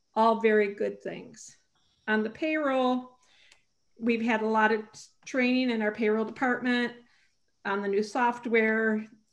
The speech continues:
Sue has become payroll, has the M S B O payroll certification cl-, now, which is the Michigan School Business Official. She's had one-on-one mentoring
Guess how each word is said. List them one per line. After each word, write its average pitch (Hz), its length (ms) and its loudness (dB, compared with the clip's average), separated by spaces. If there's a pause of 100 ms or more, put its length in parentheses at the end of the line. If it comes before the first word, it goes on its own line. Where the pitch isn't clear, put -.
(280)
Sue 247 300 0
has 226 180 4
become 220 600 0
payroll, 220 460 2 (380)
has 220 260 -2
the 226 140 -2
M 220 100 0
S 226 280 -6 (240)
B 220 180 0
O 214 240 2 (120)
payroll 226 320 2
certification 214 840 -2
cl-, - 160 -18 (1700)
now, 233 420 4
which 220 220 -2
is 220 80 2
the 226 80 -4
Michigan 220 400 0
School 214 220 0
Business 214 400 -2
Official. 220 580 0
She's 226 240 -4
had 240 180 0
one-on-one 220 560 0
mentoring 247 760 -2